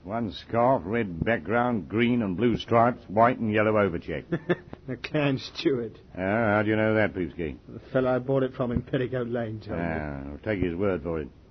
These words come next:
Speaker 1: Oh, there's a small tear, five inches from one corner. Been roughly patched.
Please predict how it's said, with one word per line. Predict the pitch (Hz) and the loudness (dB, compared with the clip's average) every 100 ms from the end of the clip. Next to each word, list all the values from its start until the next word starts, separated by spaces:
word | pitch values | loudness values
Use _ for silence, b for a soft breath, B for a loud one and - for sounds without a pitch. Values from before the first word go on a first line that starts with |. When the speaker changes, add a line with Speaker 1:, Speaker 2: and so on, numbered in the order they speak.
| - - | -20 -4
Speaker 1:
Oh, | 113 120 98 90 | 2 4 4 2
there's | 87 82 80 | 0 -4 -8
a | - | -14
small | - 120 139 147 151 139 - | -4 2 4 4 2 -2 0
tear, | 139 120 95 87 80 | 4 6 6 4 2
five | 101 113 113 | 2 2 2
inches | 107 101 | 0 -2
from | 98 110 | -2 0
one | 110 98 | 0 0
corner. | - 120 90 73 64 - - - - - - - | -2 -2 -2 -4 -8 -14 -20 -20 -20 -20 -20 -14
Been | 87 92 | -10 -4
roughly | 98 98 90 95 | -2 -2 -2 -6
patched. | - - 98 76 | -6 -2 -2 -2